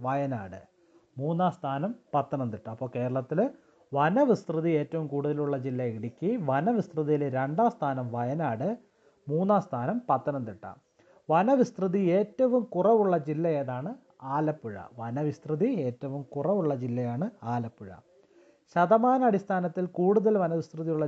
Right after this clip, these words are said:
ജില്ലയാണ് വയനാട്. വനവിസ്തൃതി ഏറ്റവും കൂടുതലുള്ള ജില്ല ഇടുക്കിയാണ്. ശതമാന അടിസ്ഥാനത്തിൽ വനവിസ്തൃതി ഏറ്റവും കൂടുതലുള്ള ജില്ലയാണ് വയനാട്.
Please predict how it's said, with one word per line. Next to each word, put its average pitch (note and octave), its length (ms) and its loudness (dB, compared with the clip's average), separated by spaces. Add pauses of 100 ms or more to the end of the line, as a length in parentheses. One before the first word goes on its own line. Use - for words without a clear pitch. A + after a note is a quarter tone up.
ജില്ലയാണ് C3+ 440 -4 (180)
വയനാട്. G#2+ 500 -10 (1040)
വനവിസ്തൃതി F3+ 640 0
ഏറ്റവും D#3+ 300 -2
കൂടുതലുള്ള F3+ 560 4
ജില്ല D#3+ 240 0
ഇടുക്കിയാണ്. D3+ 540 0 (160)
ശതമാന F#3+ 520 2 (100)
അടിസ്ഥാനത്തിൽ D3+ 600 -4 (200)
വനവിസ്തൃതി C#3 580 -4
ഏറ്റവും C3+ 220 -10
കൂടുതലുള്ള B2+ 440 -4 (140)
ജില്ലയാണ് B2+ 420 -4 (460)
വയനാട്. A#2+ 520 -6